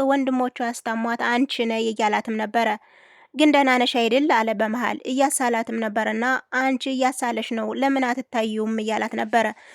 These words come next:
«ጠፋሁብሽ፣ እኔ ጠፋሁኝ፣ ለወደፊት ህይወቴ ያው በይው እያስተካከልኩ ነበር፣ ለዛ ነው የጠፋሁት» እያላትም ነበረ። በአጋጣሚ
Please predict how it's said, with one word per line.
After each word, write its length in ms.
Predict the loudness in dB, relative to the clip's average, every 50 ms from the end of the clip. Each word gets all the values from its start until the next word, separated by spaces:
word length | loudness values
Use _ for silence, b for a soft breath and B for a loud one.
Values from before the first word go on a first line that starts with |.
| b b b
«ጠፋሁብሽ፣ 720 | 0 2 2 2 2 4 4 4 4 2 0 -2 -2 -2 -2
እኔ 160 | 0 2 2 4 4
ጠፋሁኝ፣ 500 | 4 2 0 0 -2 -2 -4 -4 -2 -2 -2
ለወደፊት 520 | 2 2 4 4 4 2 0 -2 -4 -8 -8
ህይወቴ 320 | -6 -4 -2 -2 -2 -2 -2 -2 -2
ያው 200 | 0 0 2 2 2
በይው 260 | 0 0 -2 -2 -2 -2
እያስተካከልኩ 800 | 0 2 2 2 0 0 -4 -6 -4 -4 -4 -4 -4 -8 -8 -6 -6
ነበር፣ 280 | -6 -6 -6 -6 -6 -4
ለዛ 180 | -4 -4 -2 -2 -2
ነው 120 | -2 -4
የጠፋሁት» 420 | -4 -6 -10 -10 -8 -8 -8 -6
እያላትም 440 | -6 -6 -4 -4 -4 -4 -4 -4 -4
ነበረ። 280 | -4 -2 2 2 2 2 0 -4 b b b b b b b b b
በአጋጣሚ 440 | 2 2 4 4 4 4 4 4